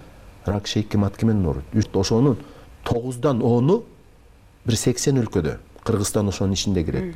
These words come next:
Speaker 1: Себеби эмнеден? Вирус папиллома человека деп коет. Ошол вирус болбош керек, аны жоготуш керек. Аны жоготсоңуз, э, атайын воздун программасы бар. Токсон плюс жетимиш плюс токсон деген.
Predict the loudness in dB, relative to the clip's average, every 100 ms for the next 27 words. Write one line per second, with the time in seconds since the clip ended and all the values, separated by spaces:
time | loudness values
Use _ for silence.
0 | -6 2 4 4 4 2 0 -4 -8 -12
1 | -20 -20 -8 0 2 0 -2 -4 -2 0
2 | 2 2 -2 0 2 2 2 -2 -4 -6
3 | -8 -10 -20 -20 -20 -20 -20 -16 -6 -2
4 | 0 0 2 2 2 0 -10 -18 -20 -20
5 | -8 -2 -2 0 -2 0 0 0 0 2
6 | 0 0 -2 0 0 0 0 0 -2 0
7 | 2 2 2 0 0 -2 -12 -20 -20 -20
8 | -20 -20 -20 -20 -8 0 2 2 2 0
9 | 0 2 2 4 2 2 0 0 0 0
10 | 0 -2 -2 -2 0 -4 -4 -4 -4 -2
11 | 0 0 0 0 2 0 0 0 0 2
12 | 0 0 -2 -2 -2 -4 0 0 0 0
13 | -4